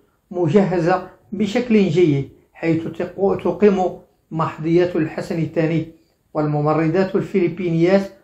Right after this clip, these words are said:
الشابات اللواتي منحهن له الرئيس الفلبيني السابق فرديناند ماركوس، وكذلك مدلكات الحسن الثاني،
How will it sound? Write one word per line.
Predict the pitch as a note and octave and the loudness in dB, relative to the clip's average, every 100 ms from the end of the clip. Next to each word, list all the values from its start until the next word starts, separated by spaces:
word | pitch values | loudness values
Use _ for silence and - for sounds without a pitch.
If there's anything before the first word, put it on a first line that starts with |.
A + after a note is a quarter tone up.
| _ _ - | _ _ -8
الشابات | E3+ E3 F#3+ D#3 C#3 F#3 G3 - - _ _ - | -6 -2 2 2 2 4 4 0 -18 _ _ -2
اللواتي | G3+ A3 A3 G#3 G#3+ F#3 | 4 6 6 4 0 -2
منحهن | F3+ E3 - F3+ D3+ G3+ A3 F#3+ D3+ C#3+ - _ _ | -2 -6 -2 0 2 4 4 4 0 -4 -10 _ _
له | E3 D#3+ | -4 -2
الرئيس | F3 F3+ G3+ G3 | 0 2 0 2
الفلبيني | G3 - F3+ F3 F#3 F3 F#3 F#3 - F3 | 0 2 2 2 2 0 0 -4 -8 -12
السابق | E3+ - F#3+ D#3 F3 - - _ _ _ | -12 0 2 2 0 -4 -20 _ _ _
فرديناند | - F#3+ D#3 E3 E3+ F3 F3 F#3+ - | 0 2 4 4 4 2 0 -8 -10
ماركوس، | D#3+ D#3+ E3+ D#3+ - D3+ - - _ _ _ | -6 0 2 0 -2 -6 -6 -20 _ _ _
وكذلك | D3+ D3 E3+ F3 F3 E3+ | -10 -4 2 2 2 0
مدلكات | E3+ D#3 D#3 D#3 D#3 F#3+ F#3+ G3 F#3 - _ - | -2 2 4 4 2 0 0 0 -2 -8 _ -8
الحسن | E3 D3+ G3 G#3 F3+ | -6 -4 -6 -4 -4
الثاني، | E3 F#3 E3+ E3 D3+ | -2 -2 0 0 -2